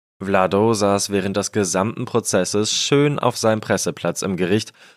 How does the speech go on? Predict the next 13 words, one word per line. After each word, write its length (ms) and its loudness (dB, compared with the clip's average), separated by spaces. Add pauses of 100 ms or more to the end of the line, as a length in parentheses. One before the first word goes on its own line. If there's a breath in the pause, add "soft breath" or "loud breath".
(120)
und 160 -4
hat 160 -8
zugesehen, 760 0
wie 60 4
die 120 0
beiden 320 0
Männer 260 0
für 160 -4
den 160 -2
vermeintlichen 680 -4
Doppelmord 480 -2
verurteilt 600 -4
wurden, 280 -2